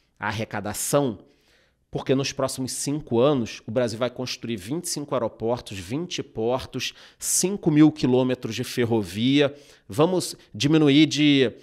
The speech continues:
é, cinquenta, sessenta por cento do saneamento que não tem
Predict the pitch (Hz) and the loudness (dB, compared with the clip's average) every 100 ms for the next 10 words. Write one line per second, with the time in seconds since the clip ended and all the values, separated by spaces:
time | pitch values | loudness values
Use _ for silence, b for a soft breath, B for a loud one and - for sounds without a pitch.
0 | B B - 127 127 117 - - - - | B B -2 2 2 0 -2 -4 -4 -2
1 | 143 139 156 185 156 - 156 151 - - | -2 2 2 2 -2 -2 -2 0 -2 -2
2 | 139 139 - 131 127 123 131 - 127 123 | -4 -2 -2 0 2 2 0 -2 -4 -2
3 | 120 135 139 | -2 2 0